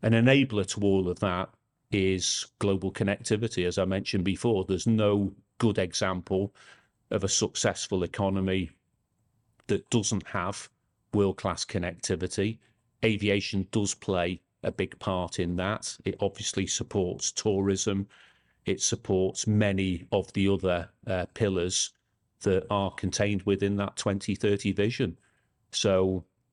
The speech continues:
as the Riyadh Air family, we're humbled to be a small part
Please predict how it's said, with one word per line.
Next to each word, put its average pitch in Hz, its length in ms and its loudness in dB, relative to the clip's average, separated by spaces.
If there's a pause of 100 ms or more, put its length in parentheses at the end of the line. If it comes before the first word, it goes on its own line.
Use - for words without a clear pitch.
as 95 480 0 (180)
the 98 100 0
Riyadh 101 360 0
Air 98 160 2
family, 101 600 -2 (480)
we're 101 120 4
humbled 107 760 0
to - 100 -4
be 92 400 -2 (100)
a 90 100 -2
small 101 400 2
part 101 560 -2